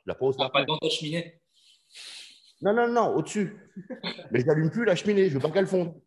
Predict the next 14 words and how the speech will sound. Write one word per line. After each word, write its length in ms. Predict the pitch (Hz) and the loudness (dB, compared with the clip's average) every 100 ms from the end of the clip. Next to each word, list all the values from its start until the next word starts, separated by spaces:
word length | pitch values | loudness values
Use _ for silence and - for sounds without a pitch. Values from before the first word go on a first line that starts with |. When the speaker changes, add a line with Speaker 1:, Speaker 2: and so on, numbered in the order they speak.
| _ | _
Speaker 1:
Tu 80 | 151 | 0
vois, 120 | - | 0
bon. 180 | 131 117 - - - _ _ | -8 -10 -10 -16 -16 _ _
C'est 500 | 226 226 - _ _ | -14 -14 -18 _ _
tout 160 | 190 156 | -10 -4
un 120 | 127 | -2
bordel. 420 | 139 165 170 151 _ _ _ _ | -2 -2 -4 -6 _ _ _ _
Euh, 640 | 113 117 110 107 104 92 - 110 | 2 4 4 2 -2 -6 -10 -4
la, 280 | 131 131 | 0 2
la 180 | 113 139 | 2 0
S 220 | 151 - | 0 -2
mille 180 | 170 160 | -4 0
R 280 | 156 190 | 2 2
R, 60 | 208 | 0